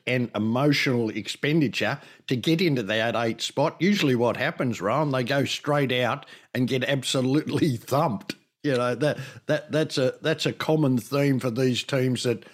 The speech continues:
fall in or limp in or have to fight their backsides off to get in there. They're usually emotionally spent. So while that's seven weeks down the track, it'll be interesting just to jot a note down who does get that last spot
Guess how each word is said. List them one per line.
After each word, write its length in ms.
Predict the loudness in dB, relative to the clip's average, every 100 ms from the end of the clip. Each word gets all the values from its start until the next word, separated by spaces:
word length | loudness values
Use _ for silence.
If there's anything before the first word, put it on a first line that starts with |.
| _ _
fall 420 | 0 2 4 4
in 300 | 4 2 0
or 220 | -2 0 2
limp 440 | 4 4 2 2
in 320 | 2 2 0 -6 _
or 160 | -2 -2
have 200 | -2 -4
to 80 | -6
fight 420 | -2 0 0 -2
their 140 | -2
backsides 680 | 0 -2 -2 0 0 0 -2
off 200 | -4 -4
to 80 | -4
get 240 | -2 0
in 160 | 0 0
there. 160 | -2 -4 -8 -2
They're 100 | 2
usually 480 | 4 4 2 0
emotionally 680 | 0 0 0 0 0 0 -2
spent. 480 | -4 -2 0 0 -2
So 300 | -2 -2 -2 -8 -20 _
while 200 | 0 0
that's 280 | 0 -2 -2
seven 320 | 0 0 0
weeks 300 | 0 -2 -2
down 240 | -2 0
the 100 | -2
track, 320 | -4 -4 -4 -2
it'll 80 |
be 120 | 0 0
interesting 540 | 0 -4 -2 -2 -2
just 280 | -2 -4 -4
to 160 | -8 -10 _ _
jot 220 | -2 0
a 80 | 0
note 340 | 0 0 -2
down 260 | -2 -2 0
who 220 | 2 2
does 300 | 4 2 0
get 240 | -2 -4 -2
that 180 | -2
last 280 | -2 -2 -2
spot 420 | -2 0 0 -2